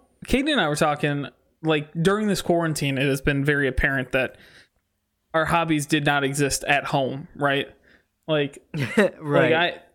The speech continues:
Speaker 1: besides, like, me having video games and Katie having Harry Potter, like, w-, everything else is out of our house. And we
Speaker 2: Yeah.
Speaker 1: talked about it at the beginning, like, "Hey, we should start getting into board games."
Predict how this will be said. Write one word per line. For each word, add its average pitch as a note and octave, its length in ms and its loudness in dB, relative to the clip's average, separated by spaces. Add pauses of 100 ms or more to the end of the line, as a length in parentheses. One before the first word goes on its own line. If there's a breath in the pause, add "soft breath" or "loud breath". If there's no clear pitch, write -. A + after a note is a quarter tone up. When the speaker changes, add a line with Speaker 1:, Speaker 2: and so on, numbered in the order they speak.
(120)
Speaker 1:
besides, E3+ 500 0
like, D#3 160 2
me D#3 200 2
having D#3 200 0
video D3 220 2
games C#3 260 0
and C3+ 100 -4
Katie C#3 240 2
having C#3 300 0
Harry C#3 240 0
Potter, C#3 400 0 (300 loud breath)
like, D3 340 0 (140)
w-, D#3+ 180 0 (180)
everything F3+ 360 2
else C#3+ 260 0
is C3 80 -6 (100)
out D3+ 180 2
of C#3 60 -2
our B2+ 120 0
house. - 380 -2 (480 loud breath)
And C#3 460 2 (380)
we F3 120 4
Speaker 2:
Yeah. C#3 140 0
Speaker 1:
talked F#3+ 140 0
about C#3+ 200 2
it C3+ 180 0
at C#3+ 140 2
the D3 80 2
beginning, C#3+ 320 0
like, B2 200 0
"Hey, F3 140 2
we D3+ 120 0
should E3 240 0
start D#3 360 -2
getting D3 220 0
into C3+ 140 2
board C#3+ 320 0
games." C3 360 -4